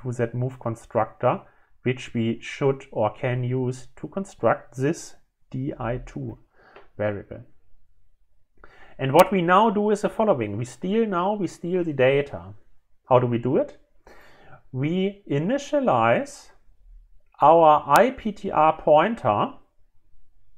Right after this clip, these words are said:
our data member I P T R pointer, with the address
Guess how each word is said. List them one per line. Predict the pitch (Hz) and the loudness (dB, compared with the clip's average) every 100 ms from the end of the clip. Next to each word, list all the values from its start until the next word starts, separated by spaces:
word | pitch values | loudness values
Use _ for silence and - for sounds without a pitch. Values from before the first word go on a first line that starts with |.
| - - | -16 -4
our | 107 | -2
data | 117 165 123 | 0 -2 -4
member | 113 113 | -6 -4
I | 104 117 | 0 0
P | 120 | -2
T | 123 131 | -8 -10
R | 127 | -8
pointer, | - 123 127 113 147 - - - - - - | -6 -6 -4 -4 -4 -8 -20 -20 -20 -20 -10
with | 127 123 233 302 - - - - - | -6 2 2 2 -8 -20 -20 -20 -12
the | 123 127 160 | -6 -2 0
address | - 277 233 139 135 285 - - - | 2 2 2 4 6 4 0 -14 -20